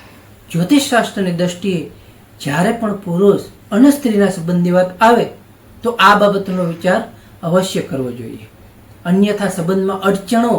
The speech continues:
કે અણબનાવ વધારે પ્રમાણમાં જોવા મળે છે. આજે અત્યારે ચર્ચા કરવા જઈ રહ્યા છીએ તેમાં આઠ માંથી સો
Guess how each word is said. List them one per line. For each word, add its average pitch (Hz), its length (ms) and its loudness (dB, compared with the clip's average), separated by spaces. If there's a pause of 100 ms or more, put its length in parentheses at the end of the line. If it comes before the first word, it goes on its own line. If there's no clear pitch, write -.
(380)
કે 226 100 -2 (300)
અણબનાવ 226 460 4 (460)
વધારે 233 420 4
પ્રમાણમાં 175 440 -4
જોવા 139 240 -4
મળે 123 260 -8
છે. 127 120 -18 (1000)
આજે 170 280 0 (560)
અત્યારે 202 560 4
ચર્ચા 170 440 -6
કરવા 165 280 -6 (460)
જઈ 170 280 0
રહ્યા 160 300 -2
છીએ 147 280 -4 (380)
તેમાં 165 360 -2 (600)
આઠ 214 360 4 (1600)
માંથી - 400 -6
સો 254 120 6